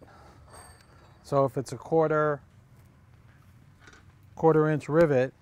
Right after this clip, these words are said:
okay, like we used here, you should use a quarter inch bit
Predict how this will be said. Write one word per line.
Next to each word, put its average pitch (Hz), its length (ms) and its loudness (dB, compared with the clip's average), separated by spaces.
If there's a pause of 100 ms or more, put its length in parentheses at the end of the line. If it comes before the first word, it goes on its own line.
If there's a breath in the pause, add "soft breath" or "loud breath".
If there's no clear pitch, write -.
(360)
okay, 127 380 -6
like 123 260 -8
we 127 100 -6
used 131 420 -8
here, 135 420 -4 (720 loud breath)
you 139 160 -6
should 131 240 -12
use 143 400 -8
a 131 80 -12
quarter 127 540 -10
inch 113 260 -16 (240)
bit 101 300 -10